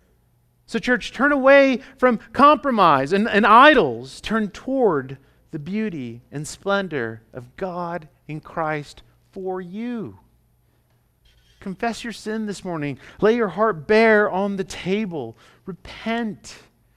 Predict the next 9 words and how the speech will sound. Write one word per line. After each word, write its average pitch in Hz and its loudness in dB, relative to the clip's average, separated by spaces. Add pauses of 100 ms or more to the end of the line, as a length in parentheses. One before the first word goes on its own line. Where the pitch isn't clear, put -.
(240)
and 160 -12
may 170 -8
God's 170 -10
grace 196 -10
meet - -14
you 185 -14
where 165 -12
you 165 -10
are. 135 -10